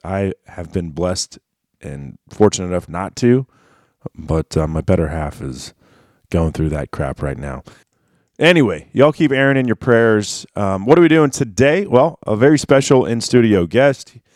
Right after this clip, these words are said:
guy who has killed quite a few big bucks in the North Texas area, specifically one that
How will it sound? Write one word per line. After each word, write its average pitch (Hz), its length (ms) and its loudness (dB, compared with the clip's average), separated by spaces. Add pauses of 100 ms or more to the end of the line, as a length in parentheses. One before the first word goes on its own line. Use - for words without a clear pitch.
(360)
guy 117 180 2
who 120 80 2
has 98 120 0
killed 107 280 0
quite 110 200 0
a 104 40 -4
few 107 180 -6
big 85 320 -8
bucks - 540 -10
in 85 180 -14
the 80 140 -14
North 92 460 -4
Texas 90 500 -8
area, 104 420 4 (380)
specifically 131 1300 -2 (420)
one 113 380 2
that 104 160 0